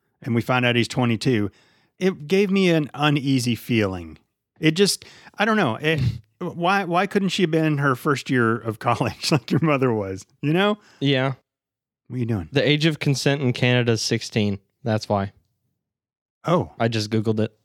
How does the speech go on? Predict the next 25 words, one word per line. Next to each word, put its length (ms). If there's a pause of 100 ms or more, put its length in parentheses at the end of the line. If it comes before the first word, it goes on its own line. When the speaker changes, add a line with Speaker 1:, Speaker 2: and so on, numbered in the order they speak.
(120)
Speaker 1:
Ooh, 380
that's 240
not 220
good. 400
Speaker 2:
'Cause 200
I 120
decided 560
to 80
think 500 (500)
outside 560
the 60
box. 440
It's 140
a 60
Canadian, 800 (280)
it 140
takes 220
place 320
in 100
Toronto. 640 (600)
Speaker 1:
I 80
didn't 200
know 140
about 300
that. 220